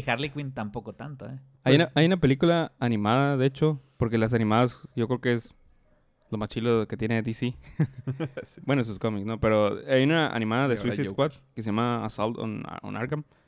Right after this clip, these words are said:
Speaker 2: Y se trata de, también de, de, del Suicide Squad.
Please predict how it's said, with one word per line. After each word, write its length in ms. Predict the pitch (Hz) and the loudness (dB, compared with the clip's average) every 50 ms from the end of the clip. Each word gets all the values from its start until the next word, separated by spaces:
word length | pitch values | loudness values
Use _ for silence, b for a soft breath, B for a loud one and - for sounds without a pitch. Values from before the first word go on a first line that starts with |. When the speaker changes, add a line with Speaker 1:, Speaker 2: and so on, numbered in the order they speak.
| b b b _ | b b b _
Speaker 2:
Y 340 | - 110 104 104 104 107 - | -12 -10 -10 -10 -10 -12 -10
se 100 | - - | -8 -8
trata 260 | 117 117 113 113 113 131 | -6 -4 -4 -4 -4 -4
de, 180 | 120 113 107 101 | -4 -4 -4 -6
también 260 | - 104 104 110 120 120 | -8 -6 -4 -2 -2 -2
de, 160 | 117 107 98 - | -2 -2 -4 -6
de, 500 | 117 107 98 120 107 107 104 104 107 127 - _ - | -6 -6 -6 -4 -6 -6 -8 -10 -12 -16 -20 _ -8
del 200 | - 107 98 92 | -6 -6 -6 -6
Suicide 420 | - - - 107 107 104 117 110 | -8 -8 -6 -6 -6 -6 -6 -8
Squad. 240 | - - - 131 127 | -4 0 2 2 2